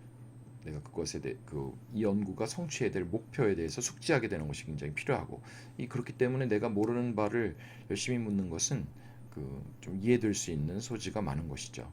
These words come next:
그러니까, 어, 포스닥을 시작하는 상황에서는 그, 그 연구하는 그 프로젝트에 대해서, 어,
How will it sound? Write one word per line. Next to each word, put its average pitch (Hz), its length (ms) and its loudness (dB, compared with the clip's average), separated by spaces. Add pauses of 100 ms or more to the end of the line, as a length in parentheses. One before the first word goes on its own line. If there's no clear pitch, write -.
(140)
그러니까, 110 520 -4 (540)
어, - 200 -6
포스닥을 98 400 -2
시작하는 95 460 -4
상황에서는 113 800 0 (640)
그, - 340 -10 (300)
그 - 340 -8
연구하는 95 640 0
그 - 120 -14
프로젝트에 113 500 -2
대해서, 73 480 -2 (480)
어, - 180 -10